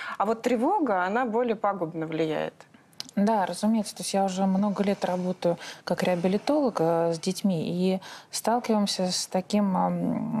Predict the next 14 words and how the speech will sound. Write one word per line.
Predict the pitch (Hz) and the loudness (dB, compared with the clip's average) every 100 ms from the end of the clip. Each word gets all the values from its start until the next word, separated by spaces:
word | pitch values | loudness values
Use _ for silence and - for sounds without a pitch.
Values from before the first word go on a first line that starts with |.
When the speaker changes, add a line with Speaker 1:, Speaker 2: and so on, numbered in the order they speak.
| - | -2
Speaker 2:
функциональным | - 196 202 196 190 175 | 0 0 2 2 2 0
диагнозом, | 175 202 233 208 190 | 0 0 0 2 2
как, | 165 190 - - - - - - | 2 0 -2 -10 -20 -20 -20 -8
а, | 170 175 | 0 2
функциональное | 175 - 185 202 208 202 | 2 0 0 2 2 2
недоразвитие | 180 185 185 190 180 | 2 2 2 0 0
ствола | - - 180 175 | -2 0 2 2
головного | 165 165 165 175 170 | 2 2 2 2 2
мозга. | 170 170 151 165 | 2 0 0 0
И, | |
как | 175 175 | 0 0
правило, | 202 208 185 | 2 2 2
вот | 175 185 | 2 2
это | 247 254 175 | 0 0 -2